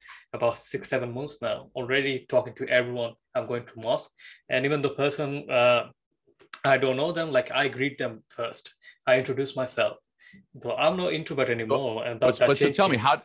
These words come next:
Speaker 2: how did you, how did you move past that? So
Speaker 1: To be hon-,
Speaker 2: what, I
Speaker 1: yeah.
Speaker 2: just wanna, I just wanna point out that sometimes, yes, psychological, but it's also environmental.
Speaker 1: Yeah,
Speaker 2: It's, it's
Speaker 1: yeah.
Speaker 2: kind of the environment that you're in. But how did you move past that?
Speaker 1: So I'll say e-,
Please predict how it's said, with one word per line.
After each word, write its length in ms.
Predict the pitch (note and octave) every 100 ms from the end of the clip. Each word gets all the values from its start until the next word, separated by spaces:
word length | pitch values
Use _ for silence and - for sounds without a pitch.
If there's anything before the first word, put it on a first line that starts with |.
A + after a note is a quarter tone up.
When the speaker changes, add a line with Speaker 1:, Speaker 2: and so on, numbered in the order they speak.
| -
Speaker 2:
how 180 | A2 D3+
did 180 | D#3+
you, 200 | B2+ B2+ -
how 160 | C3+
did 160 | C3+ A#2
you 120 | A#2
move 340 | A2+ A#2 A2 -
past 380 | A2 C3 -
that? 200 | - - _ _ _ _ _ _ - -
So 140 | -
Speaker 1:
To 40 | A3
be 80 | A#3
hon-, 200 | A#3 F#3
Speaker 2:
what, 140 | A#3 C3+ C#3+
I 40 |
Speaker 1:
yeah. 60 | D#3
Speaker 2:
just 120 | E3
wanna, 160 | D#3+ D3
I 60 |
just 140 | D3 E3
wanna 140 | D3
point 200 | - C#3+
out 120 | A#2
that 120 | G#2+
sometimes, 400 | D3 C#3+ C#3+ A2+
yes, 160 | A2+ G#2+
psychological, 640 | - G#2 G2 A2 G#2+ G2
but 60 | -
it's 120 | F2+
also 260 | A2 G#2+ -
environmental. 800 | F#2 D2+ F2+ F2 D#2+ D#2 - G#1+ _ _ _
Speaker 1:
Yeah, 180 | C3+ D#3
Speaker 2:
It's, 120 | D3+
it's 220 | - E3+ -
Speaker 1:
yeah. 140 | B2+
Speaker 2:
kind 80 | F#2+
of 60 |
the 100 | E2
environment 500 | D#2+ C#2 D#2 E2 D2
that 160 | C#2+ -
you're 60 | C#2+
in. 80 | - - _
But 100 | A2+
how 240 | A2 D3+ F3
did 200 | B2 G#2
you 180 | B2
move 400 | C3 A2 A2+ F#2+
past 500 | - G2+ F#2 F2 - - -
that? 180 | C#2 - _ _ _ _ _ - _ _
Speaker 1:
So 220 | - - F3
I'll 240 | F#3+ A3+
say 340 | - G3+ G3
e-, 220 | F#3 F3